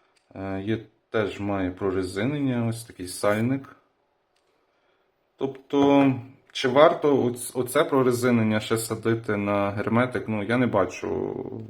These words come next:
потреби. І тим більше на вигляд він тут і не був дуже сильно приклеєний. Так, просто для того, щоб воно, ну, не злітало, не падало.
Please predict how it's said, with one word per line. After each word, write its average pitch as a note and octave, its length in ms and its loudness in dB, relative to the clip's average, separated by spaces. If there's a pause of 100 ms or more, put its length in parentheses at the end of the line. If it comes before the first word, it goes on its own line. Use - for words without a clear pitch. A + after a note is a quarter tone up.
(140)
потреби. A2+ 500 2 (440)
І - 40 -20
тим A2 160 -4
більше A#2 280 0
на A2 80 4
вигляд B2 400 2
він A#2 200 2
тут A#2 220 -2 (240)
і A2 80 -4
не A2 120 2
був A#2 260 0
дуже G#2+ 200 2
сильно A2 420 0
приклеєний. F2+ 720 -2 (640)
Так, C3 200 0
просто A2+ 280 -2
для F#2+ 120 -2
того, G#2+ 220 2
щоб G2 180 -6
воно, G2 260 -4
ну, G2+ 160 -6
не G2 160 -4
злітало, G2+ 400 2
не F#2 100 -2
падало. - 420 -6